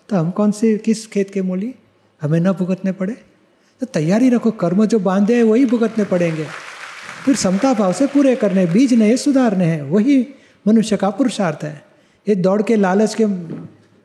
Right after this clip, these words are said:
लालच के आधार से हम दौड़ने जाते हैं। तो अभी एक आदमी था, हमने, हमारा ये बस उसने हमको बताया, "तुम्हारे घर में मैली विद्या क्या है?" अस्सी लाख हमारे खा गया और घर में कोई दुख मिटा ही नहीं।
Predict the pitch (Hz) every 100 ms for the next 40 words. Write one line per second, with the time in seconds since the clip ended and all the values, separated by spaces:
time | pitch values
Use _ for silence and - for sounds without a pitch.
0 | _ 170 160 165 180 202 196 208 202 185
1 | 170 165 190 202 202 202 190 185 185 208
2 | 190 180 214 254 208 160 - - _ _
3 | - 220 202 147 - _ _ _ _ _
4 | - 180 226 208 202 190 196 208 220 214
5 | 175 165 175 208 202 170 160 147 _ _
6 | - 175 202 202 196 190 175 170 214 220
7 | 190 - 190 202 202 196 202 196 226 233
8 | 226 202 202 190 190 196 190 185 196 196
9 | 190 196 175 180 156 123 - - - -
10 | 190 - 233 190 240 240 226 226 220 214
11 | 214 185 165 151 180 175 170 196 220 220
12 | 220 202 220 196 196 226 240 202